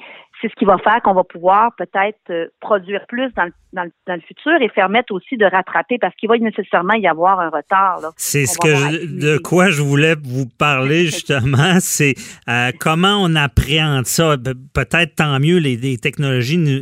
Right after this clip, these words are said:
Speaker 2: nous aideront à aller, euh, plus vite, mais à cette ère-là de, de, de l'arrêt Jordan, comment, euh, vous appréhendez le retour, là, pour rattraper ?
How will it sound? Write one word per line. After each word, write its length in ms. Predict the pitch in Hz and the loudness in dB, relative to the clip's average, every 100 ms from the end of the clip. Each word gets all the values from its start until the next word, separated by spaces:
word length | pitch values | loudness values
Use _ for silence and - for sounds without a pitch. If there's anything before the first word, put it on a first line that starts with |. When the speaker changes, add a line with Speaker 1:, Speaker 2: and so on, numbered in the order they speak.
| 147 | -6
Speaker 2:
nous 220 | 127 117 | -8 -4
aideront 320 | 131 127 135 | -2 -2 0
à 60 | 147 | 0
aller, 320 | 131 135 147 | 0 0 -2
euh, 180 | 156 135 - | -6 -14 -12
plus 260 | 123 127 | -4 -2
vite, 440 | 120 185 220 - 160 | 2 0 0 -10 -4
mais 160 | 135 147 | -4 -2
à 100 | 135 | -4
cette 340 | - 151 - | -2 -4 -2
ère-là 640 | 170 175 170 151 165 190 190 | -2 0 0 2 2 2 0
de, 320 | 135 131 120 | 0 -2 -2
de, 460 | 117 120 113 113 120 | -4 -6 -6 -8 -10
de 160 | 113 | -8
l'arrêt 400 | 113 117 113 127 139 | -6 -6 -6 -6 -6
Jordan, 800 | 113 135 139 120 127 151 165 170 - - - _ - | 0 0 0 0 0 0 -2 -6 -10 -20 -20 _ -4
comment, 300 | 170 170 185 | 0 2 2
euh, 420 | 202 202 156 135 | 4 2 0 -2
vous 140 | 120 | -2
appréhendez 680 | 131 - 143 143 127 127 170 | -2 -2 -2 -2 -2 0 0
le 160 | 147 | 2
retour, 880 | 123 117 139 120 - 147 131 110 101 | -2 -2 -2 -2 -4 -4 -4 -6 -8
là, 120 | 104 104 | -10 -10
pour 220 | - 101 | -12 -12
rattraper ? 760 | 101 123 - 113 107 - 123 120 | -8 -6 -6 -8 -12 -8 -6 -8